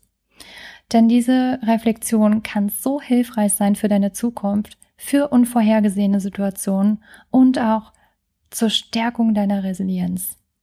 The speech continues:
Abschließend würde ich sagen,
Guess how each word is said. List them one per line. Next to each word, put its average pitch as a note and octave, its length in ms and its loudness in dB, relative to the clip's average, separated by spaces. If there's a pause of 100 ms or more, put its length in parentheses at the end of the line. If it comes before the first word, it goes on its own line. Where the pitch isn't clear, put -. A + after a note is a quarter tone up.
(640)
Abschließend B3+ 640 0
würde G#3 280 0
ich C#4+ 220 -2
sagen, G3 640 -2